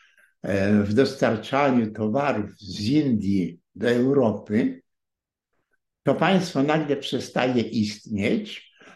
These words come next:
Na tym jego miejsce powstaje inne państwo, które jest w małym stopniu zainteresowane handlem międzynarodowym. Powoduje to przerwę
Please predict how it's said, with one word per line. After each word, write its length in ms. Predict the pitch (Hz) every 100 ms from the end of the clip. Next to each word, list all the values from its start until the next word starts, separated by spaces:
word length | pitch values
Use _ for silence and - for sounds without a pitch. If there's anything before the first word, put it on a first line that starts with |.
| -
Na 260 | 117 156
tym 440 | 180 - 123 113 120
jego 340 | 120 120 131
miejsce 600 | 143 147 143 107 - 107
powstaje 560 | - 104 - - 139 123
inne 460 | - 156 147 135
państwo, 760 | 113 120 143 127 - - 110 101 - - _
które 280 | - - 131
jest 240 | 131 -
w 40 | 120
małym 500 | 139 143 131 107 104
stopniu 520 | - 113 104 - 113
zainteresowane 1200 | 110 107 107 107 113 107 107 107 135 127 110 98 - - -
handlem 560 | - 123 120 117 113 107
międzynarodowym. 1400 | 117 113 98 113 107 104 107 107 104 101 101 127 240 - _ _ - _ _ _ _ _ _
Powoduje 680 | - 147 139 131 208 202 147
to 540 | - - 123 101 - _ _
przerwę 1000 | - - 165 196 147 107 113 123 127 -